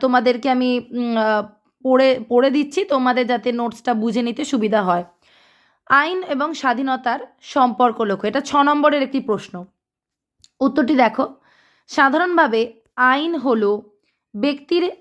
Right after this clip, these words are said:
আচরণ নিয়ন্ত্রণকারী সামাজিক বিধিবিধান, যেগুলি রাষ্ট্র কর্তৃক স্বীকৃত ও সংরক্ষিত।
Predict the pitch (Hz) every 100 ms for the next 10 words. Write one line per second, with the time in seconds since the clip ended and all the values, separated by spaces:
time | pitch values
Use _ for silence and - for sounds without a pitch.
0 | _ 240 247 247 311 294 302 302 - 247
1 | 254 262 254 247 285 277 254 214 202 226
2 | - _ _ _ - - 277 269 277 269
3 | 294 - - 220 240 214 247 220 190 170
4 | 170 - _ _ _ _ 185 269 262 320
5 | 247 247 - _ _ - 247 254 254 349
6 | - 262 233 254 240 - _ _ - 302
7 | 302 320 311 330 330 247 247 254 233 220
8 | 208 202 190 156